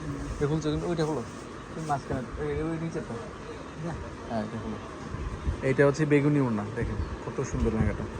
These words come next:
কালারগুলো দেখেন কত সুন্দর, লাইট ডিপ আছে কালারের মধ্যে, অনেক সুন্দর। এটা বেগুনি ওড়না, ব্রাইড নন ব্রাইড সবাই পড়তে পারবেন। আমরা পূর্ণিমা শাড়ির পক্ষ থেকে, ফ্রেন্ডস, আপনাদেরকে দিচ্ছি এই লেহেঙ্গাগুলো মাত্র পঁচিশশো টাকা। আমাদের ক্যাপ-, এটা ওনার টপসটা ভালো।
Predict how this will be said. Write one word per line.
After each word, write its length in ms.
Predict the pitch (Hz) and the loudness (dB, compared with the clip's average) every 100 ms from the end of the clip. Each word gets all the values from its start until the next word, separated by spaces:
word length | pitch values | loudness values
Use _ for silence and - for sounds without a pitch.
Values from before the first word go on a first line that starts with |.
| - - - - - - - - - | 6 6 4 -2 -4 -4 -6 -6 -2
কালারগুলো 340 | 139 147 147 143 | 8 10 10 8
দেখেন 240 | 127 110 104 - | 4 0 -4 -2
কত 160 | - 160 | 0 2
সুন্দর, 260 | 156 135 123 | 2 4 6
লাইট 140 | 135 | 6
ডিপ 120 | 139 143 | 8 6
আছে 220 | 143 143 | 6 4
কালারের 220 | 135 143 | 4 4
মধ্যে, 260 | 143 143 220 208 170 | 4 2 0 -2 -4
অনেক 160 | 131 151 | 0 0
সুন্দর। 180 | - 123 | 2 2
এটা 140 | 113 104 | 2 0
বেগুনি 260 | 127 131 135 | 0 2 2
ওড়না, 280 | 131 135 220 - - - - - - - - - - - - 139 | 2 2 0 -4 -10 -10 -10 -10 -10 -10 -10 -10 -10 -10 -6 6
ব্রাইড 240 | 143 151 156 | 10 12 10
নন 220 | 151 156 | 6 8
ব্রাইড 200 | 156 160 | 10 10
সবাই 300 | - 175 185 | 10 12 12
পড়তে 260 | 170 151 - | 10 10 10
পারবেন। 220 | - - | 12 10
আমরা 160 | 143 | 8
পূর্ণিমা 320 | 156 175 180 170 | 8 8 8 8
শাড়ির 200 | 170 175 | 8 10
পক্ষ 220 | 170 - | 8 6
থেকে, 280 | 160 156 143 | 4 6 6
ফ্রেন্ডস, 240 | 139 175 | 6 6
আপনাদেরকে 380 | 165 147 147 147 | 4 2 2 4
দিচ্ছি 220 | 143 135 | 4 4
এই 100 | 151 | 6
লেহেঙ্গাগুলো 300 | 143 143 147 | 6 8 8
মাত্র 300 | 151 147 - 170 | 10 10 8 4
পঁচিশশো 320 | 160 151 - | 4 6 6
টাকা। 140 | - | 6
আমাদের 200 | 185 151 143 | 8 6 8
ক্যাপ-, 280 | 151 - - | 10 10 10
এটা 100 | 165 | 8
ওনার 180 | 165 | 6
টপসটা 240 | 170 151 170 | 4 4 4
ভালো। 240 | 156 170 | 4 4